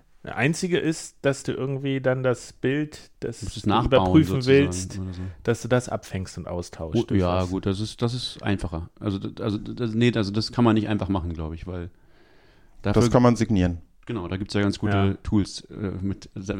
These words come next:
Speaker 2: da sind wir wieder im digitalen Bereich, da gibt's ja wieder gute kryptografische Tools. Äh, dies, das Schwierige ist ja, diese Kryptographie in die reale Welt rüberzubringen. Das finde ich schon cool, also das ist schon eine gute Idee.
Speaker 1: Ja.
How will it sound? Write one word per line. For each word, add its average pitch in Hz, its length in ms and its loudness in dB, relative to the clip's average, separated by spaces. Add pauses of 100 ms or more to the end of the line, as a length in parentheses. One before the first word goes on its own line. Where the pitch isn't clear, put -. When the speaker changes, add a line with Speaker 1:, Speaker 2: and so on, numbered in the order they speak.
Speaker 2:
da 123 220 6
sind 143 160 6
wir 135 80 6
wieder 131 100 4
im 127 80 6
digitalen 123 440 4
Bereich, 110 280 2
da 98 140 -2
gibt's - 420 -6
ja 117 100 4
wieder 110 200 4
gute 110 300 0 (120)
kryptografische 107 600 -2
Tools. - 340 -6
Äh, 98 340 -12 (180)
dies, 107 160 -14
das 104 240 -8
Schwierige 127 420 -6
ist 113 100 -4
ja, 123 80 0
diese 110 160 0
Kryptographie 120 600 2
in 127 60 4
die 120 80 8
reale 107 320 6
Welt 110 240 2
rüberzubringen. 107 920 -4
Das - 260 -10
finde - 180 -4
ich 170 60 -10
schon 190 180 -6 (120)
cool, 107 180 -2
also 95 220 -6
das 107 100 -10
ist - 60 -20
schon 135 100 -8
eine 143 80 -8
gute 151 200 -8
Idee. 143 260 -10 (260)
Speaker 1:
Ja. 107 360 -4